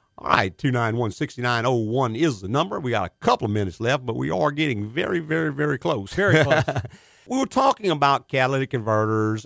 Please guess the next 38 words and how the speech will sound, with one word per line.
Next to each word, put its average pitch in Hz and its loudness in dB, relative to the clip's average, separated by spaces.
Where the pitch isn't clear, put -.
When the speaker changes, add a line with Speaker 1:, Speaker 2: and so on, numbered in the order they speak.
Speaker 1:
and 127 0
the 127 0
different 123 0
ramifications. 120 -2
I 190 2
just 208 2
wanted 196 2
to - -20
kind 160 2
of 107 -4
briefly 143 2
touch 131 0
on 135 -2
the - -6
air 151 4
pump 131 -2
system. 123 -2
This 180 2
is - -6
a 147 -2
system 165 -2
that 120 2
injects 107 2
air 135 4
into 139 -2
the 127 -2
catalytic 110 -2
converters, 104 0
and 226 2
these 269 2
are 165 4
getting 156 4
more 151 4
and 127 0
more 135 2
rare 123 4
Speaker 2:
They 139 2
Speaker 1:
these 131 4